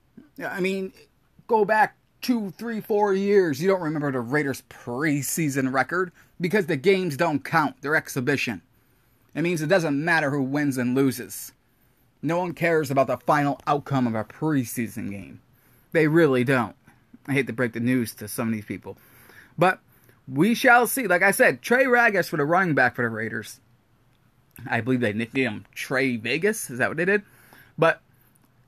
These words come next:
you know, this guy, I think he could be pretty good. I don't know, though, if he's going to make the fifty-three-man roster. But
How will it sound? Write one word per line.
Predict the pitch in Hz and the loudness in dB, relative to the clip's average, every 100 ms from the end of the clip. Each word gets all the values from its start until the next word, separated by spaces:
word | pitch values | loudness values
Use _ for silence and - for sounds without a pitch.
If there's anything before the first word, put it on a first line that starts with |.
| _ _ | _ _
you | 220 | 0
know, | 202 190 | 2 2
this | 180 214 | 2 0
guy, | - 262 254 220 - _ - | 2 4 4 2 -8 _ -12
I | 139 247 | -10 -10
think | 269 285 | -6 -4
he | 220 | -2
could | 247 254 | -2 -2
be | 247 | -2
pretty | 226 220 | 0 0
good. | 147 151 170 185 _ _ 175 | 2 4 2 0 _ _ -2
I | 175 | 0
don't | 185 180 165 165 | 0 -2 -2 0
know, | 170 196 196 165 139 | 0 4 4 4 2
though, | 127 123 117 | 2 2 0
if | 131 151 | -4 -4
he's | 147 | -6
going | 135 151 143 | -2 0 0
to | 135 | 0
make | 135 147 | -2 -2
the | 117 | -6
fifty-three-man | - 156 131 - 147 139 131 123 | -8 -8 -8 -10 -4 -2 -2 -2
roster. | 135 208 214 - 151 156 - _ _ _ _ _ _ _ _ _ _ _ - | -2 -2 -4 -4 -4 -4 -6 _ _ _ _ _ _ _ _ _ _ _ 2
But | 170 202 | 2 2